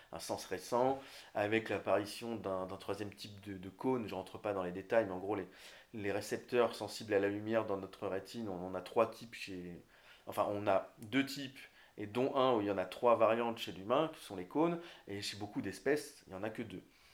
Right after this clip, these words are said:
Donc on sait que ça a développé énormément la vision des couleurs, notre acuité au niveau fovéal notamment est très forte, et, et donc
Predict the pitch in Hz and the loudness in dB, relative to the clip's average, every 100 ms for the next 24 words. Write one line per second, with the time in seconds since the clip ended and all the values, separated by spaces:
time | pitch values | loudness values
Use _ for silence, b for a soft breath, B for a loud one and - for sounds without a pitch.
0 | b 101 90 101 139 98 98 95 101 113 | b -10 -8 -6 0 0 0 -2 -6 2
1 | 95 104 113 92 104 107 98 - 104 117 | 2 4 4 2 -2 -8 -8 -10 0 4
2 | 151 147 110 101 - 104 - 113 - 120 | 6 6 4 0 -4 -8 -10 -12 -8 -6
3 | 120 117 B B - 120 113 107 110 117 | -6 -8 B B -6 -4 -2 -2 -2 -2
4 | 104 113 110 101 110 104 104 95 95 - | 2 4 4 2 -2 0 -2 -2 -8 0
5 | 139 151 147 - B - 101 104 113 101 | 4 4 2 -12 B -8 -6 -6 -6 4
6 | 151 170 - - | 4 4 0 -12